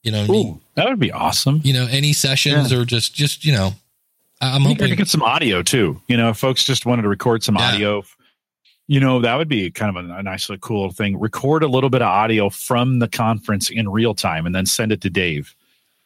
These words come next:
Speaker 2: And we'll play those clips here
Speaker 1: Yeah.
Speaker 2: on the show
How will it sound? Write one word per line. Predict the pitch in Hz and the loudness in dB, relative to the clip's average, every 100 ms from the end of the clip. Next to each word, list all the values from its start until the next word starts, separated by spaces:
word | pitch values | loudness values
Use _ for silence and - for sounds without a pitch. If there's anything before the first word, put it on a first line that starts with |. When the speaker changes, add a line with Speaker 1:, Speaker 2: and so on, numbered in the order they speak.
| - | -2
Speaker 2:
And | 120 110 | 0 4
we'll | 120 113 | 4 2
play | - 139 135 127 | 0 2 4 4
those | 117 104 | 2 2
clips | - 127 98 - - - - _ | 0 0 0 -2 -2 -2 -6 _
here | - 117 | -4 0
Speaker 1:
Yeah. | 104 | 0
Speaker 2:
on | 87 | 0
the | |
show | 85 113 92 82 | -4 -4 -4 -4